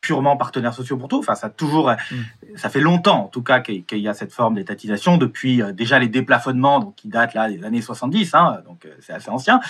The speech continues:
Speaker 1: Mais il restait, euh, disons, principalement la retraite et, et le chômage,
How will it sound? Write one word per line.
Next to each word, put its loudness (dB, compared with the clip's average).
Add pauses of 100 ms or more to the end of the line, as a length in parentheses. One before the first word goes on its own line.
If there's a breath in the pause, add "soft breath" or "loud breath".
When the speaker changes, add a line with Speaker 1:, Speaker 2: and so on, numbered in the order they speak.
(400 loud breath)
Speaker 1:
Mais 6
il 4
restait, 2 (340 loud breath)
euh, 4 (300)
disons, 2 (240)
principalement 2
la 4
retraite 0
et, -4
et -6
le -4
chômage, 2